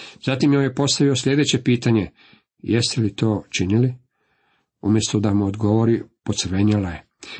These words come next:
Tada joj je on objasnio da ono što je ona pokušala učiniti bilo je isto kao da je pokušala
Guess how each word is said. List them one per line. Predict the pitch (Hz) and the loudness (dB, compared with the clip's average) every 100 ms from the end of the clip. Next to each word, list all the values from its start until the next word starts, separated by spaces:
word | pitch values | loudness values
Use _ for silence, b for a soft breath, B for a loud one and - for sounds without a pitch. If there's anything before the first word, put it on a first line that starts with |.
| B _ - | B _ -4
Tada | 127 131 | 0 2
joj | 131 135 | 2 2
je | |
on | 127 131 135 | 2 2 2
objasnio | 110 120 127 - 127 | 2 0 0 0 2
da | 117 | 2
ono | 117 139 131 | 2 2 0
što | - 123 | 0 0
je | 120 | 2
ona | 123 127 | 2 0
pokušala | 123 127 127 - 117 | 0 -4 -2 0 0
učiniti | 107 - 127 123 101 - _ | 2 2 2 2 -2 -4 _
bilo | 107 117 131 127 B B B - | -2 2 2 0 B B B -2
je | 104 | 0
isto | 135 139 | 2 0
kao | 127 135 135 127 - b b b b b | -2 0 0 -2 -6 b b b b b
da | - 120 | -2 2
je | 123 120 | 2 2
pokušala | 120 123 - 113 117 | 0 0 0 0 0